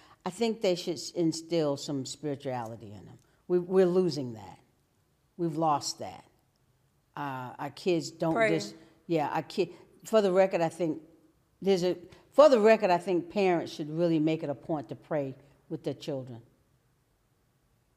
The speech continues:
Speaker 2: I think that's a good for the record.
Speaker 1: Yeah, for the record, they should make it a point to pray with their children so their children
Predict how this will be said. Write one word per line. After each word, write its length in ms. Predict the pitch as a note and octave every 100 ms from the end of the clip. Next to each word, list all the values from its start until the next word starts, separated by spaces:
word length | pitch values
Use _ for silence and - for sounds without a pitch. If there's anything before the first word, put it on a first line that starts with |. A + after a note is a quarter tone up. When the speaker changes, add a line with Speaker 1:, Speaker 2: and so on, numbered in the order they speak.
| -
Speaker 2:
I 40 | -
think 140 | A#3 A3
that's 160 | G#3+
a 40 | A3
good 180 | G3+ G3
for 80 | G3+
the 80 | G3
record. 340 | G3 G3+ G3 -
Speaker 1:
Yeah, 180 | F3 D#3 C3+ - -
for 140 | F3
the 80 | E3+
record, 360 | E3+ D#3+ D#3+
they 120 | - D3+
should 260 | - D#3+
make 260 | D3 D#3+ D#3+
it 60 |
a 60 | D#3+
point 380 | - F3+ D3 - - _ _ -
to 120 | D3
pray 440 | - F#3+ F3+ F3
with 300 | D#3+ F3+ F3+
their 140 | F#3+ F3
children 500 | F3 E3 D3 C#3+ C#3
so 220 | - D3+
their 100 | C#3+
children 540 | C#3+ G#3 G3 E3 D#3